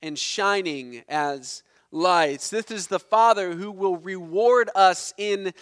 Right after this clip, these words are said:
secret as we give and pray and fast, not for the praise of others, but for the reward of the Father. This is the Father who, verse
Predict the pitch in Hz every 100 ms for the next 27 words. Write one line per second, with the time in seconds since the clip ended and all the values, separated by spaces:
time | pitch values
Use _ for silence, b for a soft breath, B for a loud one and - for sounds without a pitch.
0 | B - - - 254 247 196 175 170 190
1 | 190 180 175 190 170 139 226 233 202 160
2 | 165 185 180 - 220 220 208 190 185 165
3 | - 202 202 196 - 175 208 233 - -
4 | 202 185 - 202 190 170 165 - 208 196
5 | 180 170 156 143 170 - 190 185 170 160
6 | 160 151 180 190 185 175 170 170 160 156
7 | 139 _ b b b - 151 - 156 147
8 | 143 143 143 214 - 208 175 175 185 190
9 | 185 175 165 170 160 180 180